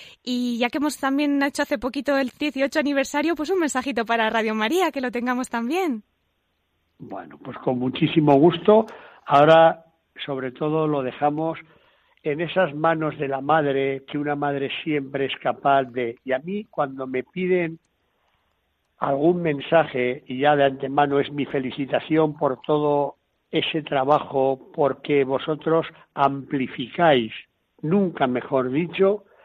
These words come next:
Speaker 2: el bien que tanta gente hace. Yo te tengo que decir que llevo dos años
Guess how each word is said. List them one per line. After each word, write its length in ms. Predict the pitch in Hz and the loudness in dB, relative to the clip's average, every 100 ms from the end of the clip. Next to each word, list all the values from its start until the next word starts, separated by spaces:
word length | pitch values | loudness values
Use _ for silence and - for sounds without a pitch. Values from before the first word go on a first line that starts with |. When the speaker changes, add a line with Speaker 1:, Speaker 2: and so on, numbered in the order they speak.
| _ - | _ -2
Speaker 2:
el 340 | 147 131 127 | 2 4 2
bien 460 | 120 147 196 233 247 _ _ | 2 4 4 2 -4 _ _
que 140 | - 147 | -2 0
tanta 420 | 175 180 170 165 | 0 -2 -2 -4
gente 440 | - 135 127 135 | -2 -4 -4 -8
hace. 340 | 110 - - _ | -10 -14 -20 _
Yo 160 | 156 160 | 0 0
te 140 | 165 143 - | 0 -4 -2
tengo 340 | 170 147 143 139 | 0 2 2 2
que 140 | 139 | 0
decir 420 | 127 - 165 190 - - - - | -4 0 2 2 0 -20 -20 -8
que 80 | |
llevo 260 | 147 147 151 | 0 2 2
dos 220 | 147 - | 0 -2
años 240 | 147 139 | -2 -2